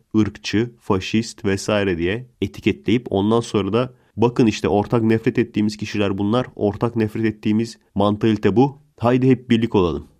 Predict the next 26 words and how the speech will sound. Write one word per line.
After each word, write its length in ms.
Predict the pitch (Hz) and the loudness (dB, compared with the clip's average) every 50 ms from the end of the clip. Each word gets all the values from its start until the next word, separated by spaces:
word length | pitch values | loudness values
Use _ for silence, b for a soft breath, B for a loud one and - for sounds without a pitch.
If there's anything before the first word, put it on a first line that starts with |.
| - | -10
Bu 240 | - 104 131 160 147 | 0 2 4 4 4
önemli. 300 | 123 98 82 - - - - - | 4 2 0 -2 -6 -10 -10 -4
Yani 240 | 101 95 92 95 98 | -2 0 0 0 0
ortak 440 | 76 107 107 104 - - 139 - - | 2 2 0 0 0 -4 -6 -4 -4
nefret 420 | 110 104 104 - 127 123 127 - | -6 -6 -4 -4 -4 -4 -4 -6
edilecek 580 | 98 90 101 95 95 90 92 117 117 - - _ _ - | -8 -6 -2 -2 -2 -2 -2 -2 -4 -4 -8 _ _ -4
insanların 640 | 104 101 101 95 - 101 98 98 98 98 98 107 | -4 -2 -2 -2 -2 -2 -2 -2 -2 -4 -2 0
yaratılması 640 | 107 98 90 82 80 - - 82 82 78 - - 95 | 0 0 0 -2 -6 -6 -6 -6 -6 -6 -6 -4 -4
önemli. 440 | 87 82 80 76 76 73 - - - _ _ _ _ | -4 -4 -4 -6 -8 -10 -12 -14 -18 _ _ _ _
Bu 340 | - 98 123 143 131 - - | -2 2 4 4 4 2 2
İbrahim 440 | - 110 113 110 113 117 123 131 131 | 2 2 4 4 4 4 4 2 2
Atabey 300 | 127 123 - 143 131 120 | 0 0 2 2 2 4
olayını 480 | 107 101 98 92 92 107 135 135 120 110 | 4 4 4 4 2 0 0 -4 -2 0
bırakmazlar 580 | 113 113 117 - - 107 104 104 101 110 104 | 0 0 0 0 -2 -2 -2 0 0 0 -2
tabii. 200 | 101 - 87 78 | -2 -2 -4 -4
Uzun 220 | 78 101 104 110 135 | -2 0 0 0 0
sürede 400 | 127 - 110 95 101 113 107 98 | 0 0 0 0 0 -2 -2 -2
bırakmayacaklar. 800 | 101 98 95 - - 82 - 78 - - - - - - - _ _ _ - | -2 -4 -4 -4 -10 -10 -8 -8 -10 -10 -12 -16 -16 -16 -20 _ _ _ 2
O 160 | 120 127 143 | 4 6 6
yüzden 500 | 170 156 139 120 117 120 107 101 92 87 - _ _ | 6 4 2 0 0 0 2 2 -2 -4 -8 _ _
işte 240 | _ - - - 101 | _ -20 -10 -6 -6
Rusya'dan, 800 | 98 90 101 107 104 107 - - 107 95 92 98 98 98 95 95 - | -4 -2 -2 -4 -4 -6 -6 -4 -2 -2 -2 -2 -4 -4 -6 -10 -10
uluslararası 680 | - 101 98 98 95 - - 104 98 101 104 113 104 107 | -10 -6 -6 -6 -6 -6 -4 -4 -4 -2 -4 -4 -6 -4
terörist 460 | - 101 95 98 95 92 - - - | -4 -2 -2 -2 -4 -4 -8 -10 -8
gibi 100 | - 85 | -6 -6
Rusya'dan 640 | 85 90 98 - - - 90 90 90 92 95 101 | -4 -4 -6 -8 -8 -6 -6 -4 -2 -2 -2 -4